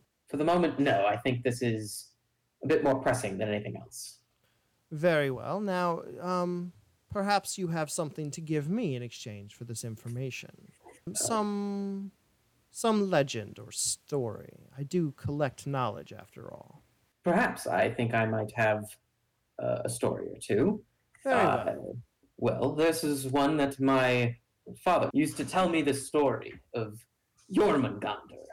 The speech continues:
Speaker 1: He would call it the World Serpent. Now, this was one of my favorite stories because Jormungandr was,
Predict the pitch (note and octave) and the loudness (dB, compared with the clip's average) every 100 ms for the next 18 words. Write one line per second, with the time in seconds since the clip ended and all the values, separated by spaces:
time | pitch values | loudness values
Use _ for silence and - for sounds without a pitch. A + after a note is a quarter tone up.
0 | - D3+ C#3 C3 E3 D3+ - C#3 A#2+ E3 | -6 0 2 2 4 2 2 0 4 6
1 | E3 D3+ B2 A#2+ - C#3 - - _ - | 6 6 2 -2 0 0 0 -8 _ -12
2 | - - D#3 D#3+ C3 - D3+ C3 A#2 - | -10 -4 -4 -2 -2 0 0 2 0 2
3 | G3+ - A#2+ - A#2 B2 E3+ - C#3+ C3+ | 2 2 -2 -2 0 2 0 0 -2 0
4 | A#2+ C3+ F#3 D3+ C3 B2+ B2 C3 D3 B2+ | 0 2 4 2 2 2 2 0 0 0
5 | A#2+ - | -2 -6